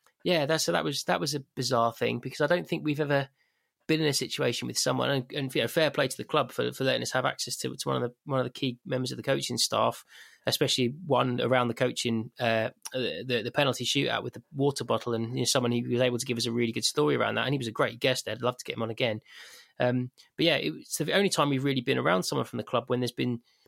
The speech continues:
such a kind of air of negativity. And so it's the only opportunity we've ever had as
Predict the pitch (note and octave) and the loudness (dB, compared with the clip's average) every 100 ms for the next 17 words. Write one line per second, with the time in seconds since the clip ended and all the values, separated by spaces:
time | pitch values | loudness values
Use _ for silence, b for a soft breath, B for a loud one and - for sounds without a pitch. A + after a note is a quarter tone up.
0 | _ - - - C3+ C3+ - B2+ B2 B2+ | _ 0 0 0 -4 -4 -2 0 2 0
1 | A#2+ A#2+ A#2 E3 D#3 - A2 G#2 - B2+ | 0 -2 0 0 0 0 -4 -4 -4 -4
2 | B2+ C3 - C3 C3 D3+ C#3+ C3 - C3 | -2 -2 0 0 2 2 2 -2 -2 -2
3 | B2+ B2 B2+ C3 A#2+ - B2 A#2+ A#2 - | 0 0 2 2 0 0 0 0 -2 -4